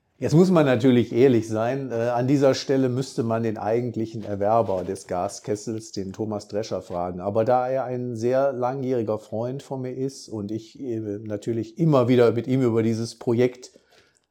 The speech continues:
gesprochen habe, kann ich natürlich auch aus seiner Sicht, ähm, etwas dazu sagen. Ähm, damals wurde dem Thomas dieser Gaskessel von der Stadt Wuppertal angeboten. Und, ähm,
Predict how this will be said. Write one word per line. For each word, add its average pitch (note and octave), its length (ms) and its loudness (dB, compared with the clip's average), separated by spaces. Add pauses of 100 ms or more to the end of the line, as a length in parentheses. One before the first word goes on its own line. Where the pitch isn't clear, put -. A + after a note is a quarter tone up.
(160)
gesprochen B2+ 560 0
habe, B2 280 4
kann A#2+ 180 -4
ich A#2 80 -8
natürlich A2+ 440 -2
auch A2+ 200 0
aus G#2+ 180 -6
seiner A2 420 0
Sicht, G#2 540 -6 (460)
ähm, G#2 440 -8
etwas A2 360 -6
dazu G#2 320 -6
sagen. F2+ 580 -6 (400)
Ähm, G2+ 520 -8 (580)
damals B2 440 -2
wurde A#2 460 0 (800)
dem G2+ 520 -4
Thomas A2+ 560 -6
dieser G2+ 260 -2
Gaskessel G#2+ 640 -4
von G#2 160 -10
der G2 80 -8
Stadt - 260 -12
Wuppertal G#2+ 460 -6
angeboten. A#2+ 800 -6 (840)
Und, G2 680 -10
ähm, G2 480 -10